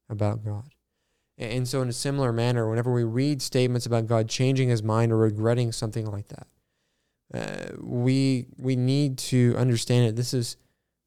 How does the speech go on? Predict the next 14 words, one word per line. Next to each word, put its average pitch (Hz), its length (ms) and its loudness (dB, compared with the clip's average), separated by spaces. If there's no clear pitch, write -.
the 123 220 -2
clear 143 380 0
teaching 127 400 -2
of 107 80 -2
the 104 40 -4
Bible, 107 460 0
that 107 240 -6
God 117 340 -2
does 110 220 -6
not 110 220 -4
regret 107 480 -2
like 110 220 -6
a 107 40 -4
man. 101 280 -4